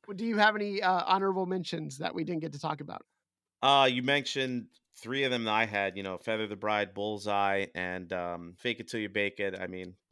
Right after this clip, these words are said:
Speaker 2: like I said, Porky's my favorite. It, and I really like how they're using Petunia in these shorts. Uh, Jeff
Speaker 1: Yeah.
Speaker 2: Bergman, it's Foghorn Leghorn, hilarious. I mean, I lo-, I love Foghorn Leghorn. My da-, it's,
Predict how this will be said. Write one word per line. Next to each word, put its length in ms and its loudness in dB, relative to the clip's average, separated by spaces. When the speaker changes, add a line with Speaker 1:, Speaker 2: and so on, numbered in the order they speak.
Speaker 2:
like 140 -10
I 20 -18
said, 260 -6
Porky's 340 -12
my 140 -4
favorite. 360 -2
It, 140 2
and 120 2
I 60 6
really 280 4
like 220 0
how 140 -2
they're 140 -4
using 320 -8
Petunia 680 -8
in 140 -12
these 180 -10
shorts. 540 -8
Uh, 160 2
Jeff 280 4
Speaker 1:
Yeah. 60 -8
Speaker 2:
Bergman, 360 0
it's 140 -6
Foghorn 440 2
Leghorn, 600 -2
hilarious. 680 0
I 60 -8
mean, 220 -6
I 160 4
lo-, 340 0
I 100 4
love 220 2
Foghorn 380 -2
Leghorn. 300 -4
My 120 4
da-, 220 -2
it's, 240 -8